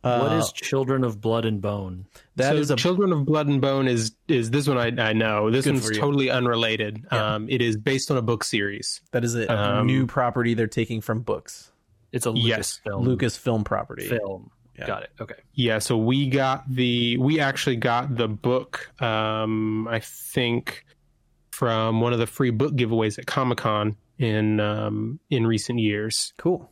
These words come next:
Speaker 1: Hmm.
Speaker 3: Um, and my wife is a, was a big fan of the books.
Speaker 2: Nice.
Speaker 3: Um, so
Speaker 2: Okay.
Speaker 3: Tomi Adeyemi, I think, is the name of the author.
Speaker 2: I'm into that.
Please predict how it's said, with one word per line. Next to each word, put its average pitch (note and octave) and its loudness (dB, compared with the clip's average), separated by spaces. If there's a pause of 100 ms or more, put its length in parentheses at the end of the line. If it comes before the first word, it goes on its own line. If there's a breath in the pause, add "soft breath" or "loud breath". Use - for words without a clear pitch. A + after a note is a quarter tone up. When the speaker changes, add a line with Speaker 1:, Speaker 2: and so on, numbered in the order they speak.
Speaker 1:
Hmm. - -4
Speaker 3:
Um, G2+ -2
and G#2+ 0 (340)
my B2+ 2
wife G#2+ 2
is A2+ -4
a, A2 0
was A#2+ 0
a A2+ 4
big G#2 0
fan A#2 0
of G#2 2
the G#2 0
books. G#2+ -4 (100)
Speaker 2:
Nice. G#2+ -2
Speaker 3:
Um, G#2+ -8 (300)
so B2+ -2
Speaker 2:
Okay. G3 -2
Speaker 3:
Tomi B2 2
Adeyemi, A2 0
I A2+ -6 (120)
think, - -8
is A2 -2
the A2 -2
name A2+ 0
of G2+ -4
the G#2 0
author. G2 -6 (240)
Speaker 2:
I'm A#2 -2
into A2 0
that. G#2 -2